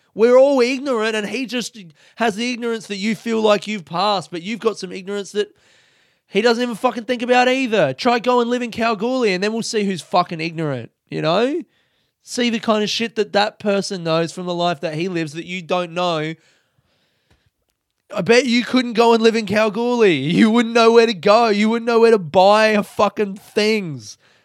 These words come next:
It's a different kind of life. I don't know. I don't know what I'm fucking talking about. You wouldn't know where to buy <laughs> things. <laughs> You'd probably know where to buy things. <laughs>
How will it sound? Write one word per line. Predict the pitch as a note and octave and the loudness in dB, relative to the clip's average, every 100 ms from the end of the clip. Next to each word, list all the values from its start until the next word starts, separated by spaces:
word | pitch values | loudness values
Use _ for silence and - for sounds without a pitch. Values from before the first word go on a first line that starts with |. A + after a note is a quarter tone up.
| _ | _
It's | - D#3+ | -12 -6
a | |
different | E3+ D#3 A3+ A3 G3+ E3+ | -6 -4 -4 -2 -4 -2
kind | G3 G3+ | -2 0
of | G3 | 0
life. | F3 F#3 G3 C#3+ - - | 2 4 4 0 -4 -12
I | - E3+ | -6 -4
don't | D3+ | -4
know. | C3+ B2+ | -4 -4
I | B2 | -4
don't | B2+ | -6
know | B2 | -6
what | A#2 A2+ | -6 -8
I'm | A#2 | -10
fucking | - C3+ C3 | -18 -18 -18
talking | - C3 - | -16 -16 -16
about. | - - - _ _ _ _ _ _ _ _ - | -16 -14 -16 _ _ _ _ _ _ _ _ -10
You | B2 | -8
wouldn't | A#2+ A#2+ | -8 -8
know | B2 | -8
where | B2 | -6
to | B2 | -8
buy | B2 B2+ B2 | -2 0 0
<laughs> | |
things. | C#3 - - G3+ - G#3+ - - _ _ - - - - - - - - - - - - - - - _ - - - F#4+ _ - - - - _ - - _ | -2 -8 -4 -4 -4 -8 -8 -16 _ _ -10 -4 -4 -2 -6 -4 -4 -4 -4 -6 -4 -6 -6 -6 -10 _ -8 -8 -4 -6 _ -8 -8 -8 -12 _ -8 -8 _
<laughs> | C4 F4+ | 4 4
You'd | C4+ C#4 C4 | 4 -6 2
probably | C4 A#3 | 2 4
know | A3 G#3 | 4 4
where | F#3+ F3 | 4 2
to | |
buy | E3+ D#3 C#3+ | 2 0 0
things. | C#3+ D3+ C#3 C#3+ C#3 _ - A3 - G#5+ - | 0 -6 -6 -10 -16 _ -14 -14 -14 -20 -2
<laughs> | - - | -2 0